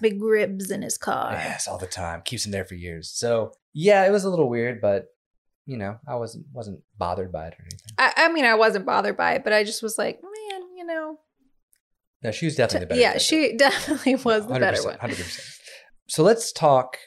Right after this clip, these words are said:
Speaker 2: if we can, and this is gonna lead into something. I wanna give a quick shout out to the costuming in this film, because not on-, not only do we get Mister Miller with his wonderful outfits and his suspenders, like, those suspenders, like,
Speaker 1: Oh.
Speaker 2: I, I need to be wearing suspenders right now, like, thick,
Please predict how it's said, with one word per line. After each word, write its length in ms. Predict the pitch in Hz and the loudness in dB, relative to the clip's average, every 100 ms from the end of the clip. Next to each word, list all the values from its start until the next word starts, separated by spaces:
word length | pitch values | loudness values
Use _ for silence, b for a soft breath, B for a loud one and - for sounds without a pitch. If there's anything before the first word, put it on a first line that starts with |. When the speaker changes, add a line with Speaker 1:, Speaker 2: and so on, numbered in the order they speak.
| _ _ _ _ | _ _ _ _
Speaker 2:
if 180 | 127 - | -8 -8
we 60 | 120 | -12
can, 340 | - 69 - _ _ _ _ _ _ _ - | -16 -20 -20 _ _ _ _ _ _ _ -8
and 100 | 117 | -6
this 100 | 113 | -4
is 80 | 110 | -6
gonna 160 | 104 | -4
lead 200 | 101 92 | -4 -6
into 160 | 90 - | -8 -10
something. 340 | 85 73 76 71 | -12 -12 -14 -4
I 60 | 135 | 0
wanna 140 | 139 | 2
give 100 | 131 | 2
a 60 | 120 | -2
quick 180 | 131 110 | -6 0
shout 220 | 113 101 | 4 4
out 80 | - | 2
to 60 | |
the 60 | 104 | -4
costuming 480 | - 107 - 101 92 | -2 -2 -2 -6 -6
in 80 | |
this 140 | 87 - | -6 -8
film, 380 | 87 82 80 85 b b b b | -8 -8 -10 -14 b b b b
because 480 | 95 110 98 95 - | -8 -2 -2 -2 -4
not 180 | 120 123 | -2 0
on-, 360 | 120 113 110 127 | 0 -2 -8 -4
not 200 | 123 127 | 0 2
only 160 | 113 | 0
do 80 | 98 | -2
we 60 | 92 | -4
get 240 | 95 - 104 | -4 -6 -8
Mister 380 | 101 104 - | -6 -4 -4
Miller 520 | 98 92 90 87 82 82 | -4 -2 -2 -2 -4 -8
with 140 | 87 | -12
his 160 | 92 - | -12 -10
wonderful 420 | 104 113 110 - 87 | -4 -2 -2 -4 -2
outfits 680 | 78 78 - 82 - - 90 | -2 -6 -10 -10 -10 -12 -12
and 120 | 85 | -16
his 300 | 87 82 80 - _ _ | -12 -12 -12 -14 _ _
suspenders, 840 | - 90 - - 107 98 80 76 80 | -12 -6 -4 -2 -2 -4 -4 -8 -10
like, 120 | 78 | -8
those 200 | 123 - | -6 -6
suspenders, 540 | 90 - 90 85 71 | -8 -8 -8 -8 -10
like, 100 | 78 | -6
Speaker 1:
Oh. 60 | 247 | -2
Speaker 2:
I, 360 | 233 151 135 151 | 2 2 2 2
I 20 | |
need 120 | 160 | 2
to 60 | 107 | 0
be 80 | |
wearing 220 | 90 85 80 | -4 -8 -8
suspenders 440 | - - 82 80 | -10 -10 -12 -10
right 160 | 80 76 | -10 -12
now, 200 | 78 71 | -14 -14
like, 160 | 78 | -16
thick, 560 | - - 135 127 - | -20 -8 -4 -4 -4